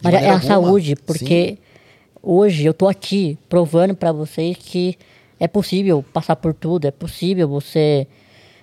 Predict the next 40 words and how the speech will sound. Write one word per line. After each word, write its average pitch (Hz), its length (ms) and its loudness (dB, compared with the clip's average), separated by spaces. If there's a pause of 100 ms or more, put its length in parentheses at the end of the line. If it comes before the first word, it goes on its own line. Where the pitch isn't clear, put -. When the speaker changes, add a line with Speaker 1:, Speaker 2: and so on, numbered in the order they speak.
(120)
Speaker 1:
é, 160 400 -2
superar, 151 840 0 (200)
né? 151 460 -2
Sim, 208 440 2
tem 143 220 -2
os 196 80 2
obstáculos, 180 840 0 (160)
não 165 220 -2
vou 156 160 4
negar 170 340 4
isso 147 160 -2
de 143 60 -8
Speaker 2:
Sim, 139 100 -2
Speaker 1:
vocês, 143 220 -2
Speaker 2:
sim, 135 40 0
Speaker 1:
vai 131 140 0
Speaker 2:
sim. 156 60 -10
Speaker 1:
ter 240 100 2
mesmo. 214 420 2 (280)
Vai 147 100 -2
ter 170 120 -2
dia 151 120 0
que 165 60 -4
vai 190 80 2
falar, 185 140 -2
"Pô, - 220 -4
cara, 151 280 -10
quero 160 320 -6 (840)
Speaker 2:
Sumir. 147 460 -8 (100)
Speaker 1:
sumir 214 220 -8
daqui, 185 400 0 (340)
me 170 80 -4
tira 202 260 2
daqui, 233 200 0
acabou", 175 420 -2 (520)
né? 151 340 2 (200)
É - 160 -10
óbvio - 300 -4
que - 80 -20
tem, 151 240 0